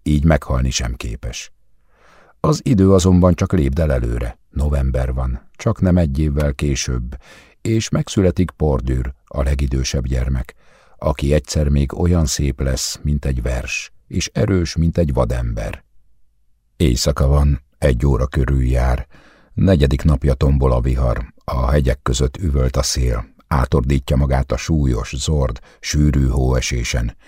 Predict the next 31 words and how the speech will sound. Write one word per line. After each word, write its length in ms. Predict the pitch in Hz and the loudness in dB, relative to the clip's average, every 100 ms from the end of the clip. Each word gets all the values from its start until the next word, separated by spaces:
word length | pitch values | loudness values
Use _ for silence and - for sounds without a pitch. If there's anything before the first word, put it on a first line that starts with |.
| - - - | -20 -20 -6
Ide-oda 520 | - 113 87 87 73 | 2 4 6 4 2
csapkodva 580 | - 87 - 71 65 69 | 2 2 2 -2 0 2
a 40 | |
hópelyheket, 920 | 67 65 62 62 62 62 58 55 - _ | 2 0 0 -2 -2 -4 -6 -8 -12 _
zúg 360 | - 71 87 71 | -6 0 2 4
minden 360 | 76 69 64 | 2 2 2
irányba, 480 | 64 60 62 60 - - - - - | 0 0 -2 -2 -6 -10 -20 -16 0
lehetetlen 640 | 87 76 - 73 67 67 | 2 2 0 -2 -2 -2
odakint 460 | 58 60 - 60 - | -2 -4 -4 -6 -4
maradni. 500 | 60 55 55 55 - _ _ - | -4 -4 -6 -8 -10 _ _ -8
Legfeljebb 480 | - - 104 95 - | -4 0 2 2 2
csak 200 | 90 - | 0 2
azért, 400 | 80 80 71 71 | 2 2 0 0
hogy 220 | 67 - | -2 -2
eltűnjön 560 | - 71 65 67 64 64 | 0 0 0 0 0 0
az 140 | 69 | 0
ember, 400 | 64 58 62 57 - _ - | -2 -2 -2 -4 -8 _ -4
hogy 180 | 71 | 0
maga 320 | 67 71 67 64 | 4 4 4 4
alá 200 | 65 58 | 2 0
temesse 520 | - 64 64 - 64 | 0 0 0 -2 -2
a 120 | 60 | -2
hó, 400 | 53 57 52 - | -2 -4 -6 -8
hogy 160 | - 80 | -4 0
játékszerévé 840 | 87 82 67 - 76 67 67 65 64 | 2 2 -2 -2 -2 0 0 0 0
váljon 380 | 65 65 65 | 0 0 0
a 40 | 64 | 0
házak 460 | 60 71 67 69 | 0 0 0 -4
felett 300 | - 64 58 | -4 -4 -4
dühöngő 480 | 60 67 65 64 65 | -2 -2 0 0 -2
szélnek, 540 | 60 - 64 60 - | -2 -2 -2 -2 -4